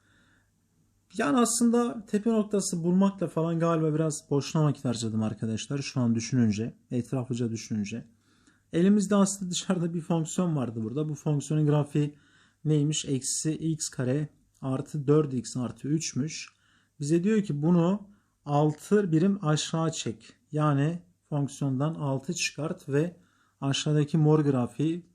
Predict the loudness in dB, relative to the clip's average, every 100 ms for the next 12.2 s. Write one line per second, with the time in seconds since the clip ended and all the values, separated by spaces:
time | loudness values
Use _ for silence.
0 | _ -2 -2 -4 -8 -10 -10 -12 -12 _
1 | _ _ _ _ _ _ _ -18 -14 -4
2 | 0 0 0 -2 2 2 2 0 0 0
3 | 0 0 0 -2 -6 -4 -2 -4 -6 -10
4 | -8 -6 -6 -6 -4 -4 -4 -2 0 0
5 | -2 -6 -8 -12 _ _ _ _ _ 0
6 | 2 2 2 2 2 2 0 -4 -4 -4
7 | -6 -12 -16 _ _ _ _ _ _ _
8 | -8 -4 -2 0 2 4 4 2 2 4
9 | 4 4 0 -4 0 0 0 -2 -2 -2
10 | 0 2 2 0 -2 -2 -4 0 0 0
11 | 0 -4 -4 -2 -2 0 -2 2 2 2
12 | -2 -12